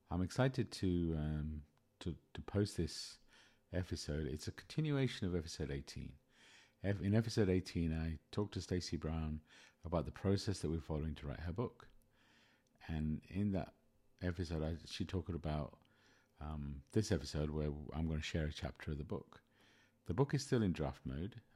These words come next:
um, but I wanted to share a chapter 'cause it gives you context in terms of the process that we're trying to follow. It also shares some of Stacey's story and something she went through during a traumatic phase.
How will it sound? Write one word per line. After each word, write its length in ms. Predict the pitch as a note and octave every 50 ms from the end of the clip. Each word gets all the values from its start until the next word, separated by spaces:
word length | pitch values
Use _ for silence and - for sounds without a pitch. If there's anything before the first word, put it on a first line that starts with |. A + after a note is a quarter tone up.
| - -
um, 460 | D#2+ D#2+ D#2 D#2 D2+ D2 D2 D2+ D2 D2 D2 D2 - _ _ _ _ _ _ - - - _ _ _ _ _ _ _ _ _
but 100 | - F2+
I 60 | E2+ D#2+
wanted 260 | F2 G2+ G#2 - A2
to 80 | A2+
share 220 | - - A2+ F#2+ F2
a 40 | D#2+
chapter 480 | - - F2 C2 - - - E2 D#2 -
'cause 180 | - F#2 E2
it 80 | E2 -
gives 200 | - A2 A2+ B2
you 60 | C3
context 580 | C3 - - G#2+ G2 - - E2+ C#2 - - E2
in 80 | D#2
terms 220 | D2+ - F2+ E2 D2+
of 60 | D2
the 80 | D2+
process 420 | - - E2 D#2+ D#2 - - - -
that 140 | - - -
we're 60 | D2+
trying 200 | - - D#2 C#2
to 80 | C#2
follow. 460 | - - - D2+ C#2+ D2 D#2+ F#2+ G2+ - _ - - - - - - - - - _ _ _ _ -
It 140 | F#2 F2+ F2
also 680 | F#2 G2+ G#2+ - - - G#2 F#2 F2 F2+ F2 E2+ D#2 - - - - G1+
shares 480 | - - - - G2 F2 E2+ F2 E2 -
some 240 | - - D#2+ D#2 D#2
of 80 | D#2
Stacey's 400 | - - D2+ D2+ - - F2 -
story 320 | - - B2+ D3+ C3 F#2+ D#2+
and 80 | D2+
something 240 | - - D#2+ F2 D#2+
she 160 | - - -
went 240 | D#2 D#2+ F2+ F2+ E2
through 320 | - - D#2+ D#2 D2+ D#2 D2+ - - - - - - - - _ _ _
during 400 | - - F2 E2 E2 E2 E2 D#2+
a 180 | D#2 D2+ D2+ D2+
traumatic 460 | - - - D2+ D2 D2 - C#2+ B1+
phase. 520 | - - F2+ F2+ E2 C#2 C2+ C#2+ - -